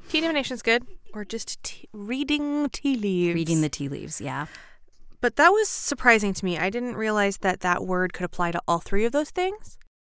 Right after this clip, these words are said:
Speaker 2: I had never heard about wine sediment before.
Speaker 1: It makes sense if you think about it. So much of the wine now, I feel like, not that I drink a lot of wine because wine gives me migraines,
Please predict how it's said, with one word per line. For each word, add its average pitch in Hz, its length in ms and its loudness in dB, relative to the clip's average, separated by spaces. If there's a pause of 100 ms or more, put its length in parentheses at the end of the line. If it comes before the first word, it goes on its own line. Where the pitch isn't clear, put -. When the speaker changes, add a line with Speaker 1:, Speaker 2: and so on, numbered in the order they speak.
(180)
Speaker 2:
I 214 120 4
had 202 240 0
never 165 520 4
heard 151 200 0
about 135 240 -2
wine 139 260 0
sediment 147 460 -4
before. 127 460 -10 (180)
Speaker 1:
It 330 120 4
makes 440 360 0
sense 311 400 4
if 214 100 -4
you 214 80 -8
think 240 220 -4
about 175 320 2
it. 180 220 -2 (460)
So - 220 6
much 494 260 2
of 311 120 2
the 254 100 4
wine 208 420 4
now, 185 220 2
I 180 100 2
feel 185 260 -2
like, 170 340 -2 (200)
not 208 180 2
that 170 100 -2
I 165 80 0
drink 170 240 -4
a - 20 -2
lot 160 140 0
of 160 100 -6
wine 151 180 -8
because 170 240 -12
wine 156 180 -6
gives 160 260 -8
me 165 240 -4 (380)
migraines, 320 1200 -2